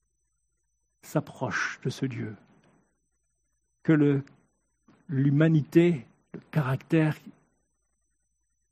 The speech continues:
de Christ qui nous, peut-être qui nous attire parce que il nous comprend, soit aussi équilibré par, euh,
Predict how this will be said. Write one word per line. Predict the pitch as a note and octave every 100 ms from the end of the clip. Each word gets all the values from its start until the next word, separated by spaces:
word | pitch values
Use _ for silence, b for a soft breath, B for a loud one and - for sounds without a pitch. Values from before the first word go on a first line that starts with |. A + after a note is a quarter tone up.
| _ _ _ _ _
de | -
Christ | - - F3 - - _ -
qui | C#3
nous, | B2+ A#2 B2 - _ _ _ _ _ _ _ _ _ _ _
peut-être | - A#2+ - -
qui | -
nous | D3 C3 A#2
attire | B2 - - F3 -
parce | - -
que | - C3+ B2+ F3 - _ _ _ _ _ _ _ _ -
il | D3
nous | C#3
comprend, | - C#3+ - E3 D3+ - _ _ _ _ _ _ _ _ _ _ _ _ _ _ _
soit | - D3+
aussi | C#3 - -
équilibré | C3+ B2+ C3+ C3 B2+ C#3+ C#3
par, | B2 A#2+
euh, | -